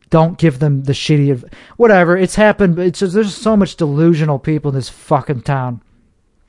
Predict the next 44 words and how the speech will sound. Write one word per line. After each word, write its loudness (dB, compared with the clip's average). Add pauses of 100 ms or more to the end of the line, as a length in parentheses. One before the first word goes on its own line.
(200)
And, 0
uh, 0 (960)
I 4
don't 6
even 2
think 0
he 0
was 0
that 2
delusional. -2
He, -2
this -2
was -4
just -6
his -4
opinion 0
that -4
he -8
shared 0
with -8
me. -6
Like, -12
"I 0
like 0
clean 2
comics. 0 (240)
You 4
should -2
be 2
more 4
like 0
the -4
clean 0
comics -6
that -4
I 4
like, -4 (280)
even 2
though 2
I've 0
never 0
seen 0
you 2
before. 0